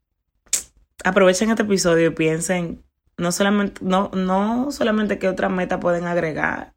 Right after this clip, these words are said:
sino que pueden también dejar ir. Tal vez hay cosas que ya no hacen sentido en tu vida.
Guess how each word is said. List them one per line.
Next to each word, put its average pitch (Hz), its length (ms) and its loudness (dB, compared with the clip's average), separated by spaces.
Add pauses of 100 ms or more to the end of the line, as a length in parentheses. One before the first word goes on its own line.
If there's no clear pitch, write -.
(400)
sino 185 300 0
que 190 120 2
pueden 196 320 2
también 180 320 0
dejar 160 340 -4
ir. 110 240 -6 (440)
Tal 190 180 4
vez 208 140 2
hay 254 140 2
cosas 156 420 -4
que 185 200 2
ya 214 260 2
no 226 160 2
hacen 240 200 0
sentido 202 420 2
en 143 100 -4
tu 139 140 -4
vida. - 340 -12